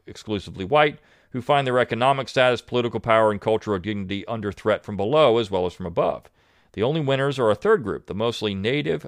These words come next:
mostly white overclass elites who benefit from the division of the working class." Now, he said much of this in his book, The Next American Nation, published in nineteen ninety-five, and the subtitle is The New Nationalism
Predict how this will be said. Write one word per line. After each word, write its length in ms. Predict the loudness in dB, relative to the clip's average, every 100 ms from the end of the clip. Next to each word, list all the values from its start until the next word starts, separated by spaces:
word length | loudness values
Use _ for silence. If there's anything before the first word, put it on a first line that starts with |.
| -4
mostly 420 | 0 0 -2 -6
white 300 | 0 0 0
overclass 600 | 0 -2 -2 -2 -2 -4
elites 400 | -4 -4 -4 -16 _ _ _ _ _
who 160 | -4 -2
benefit 500 | 0 0 0 -2 -2
from 200 | -4 -2
the 80 |
division 500 | -4 0 0 0 -4
of 140 | -6 -6
the 60 | -2
working 380 | 0 -2 -6
class." 400 | -4 -2 -2 -4
Now, 140 | -6 -4
he 80 | -4
said 380 | -2 0 0 -4 _
much 380 | -12 -2 -2 -2
of 100 | -4
this 360 | -4 -4 -8 -12
in 100 | -8
his 140 | -8
book, 340 | -2 -2 -2 -12 _ _ _ _
The 100 | -8
Next 400 | -4 -2 -4 -6 -4
American 520 | -2 0 0 -2 -4
Nation, 380 | -2 -2 -6 -6
published 340 | -4 -4 -6
in 80 | -6
nineteen 300 | -6 -6 -6
ninety-five, 540 | -4 -4 -2 -2 -2
and 180 | -8 -12 _ _
the 80 | -16
subtitle 540 | -6 -6 0 0 2 0
is 140 | 0
The 80 | -2
New 220 | 0 0
Nationalism 840 | 2 0 -2 -4 0 0 0 -6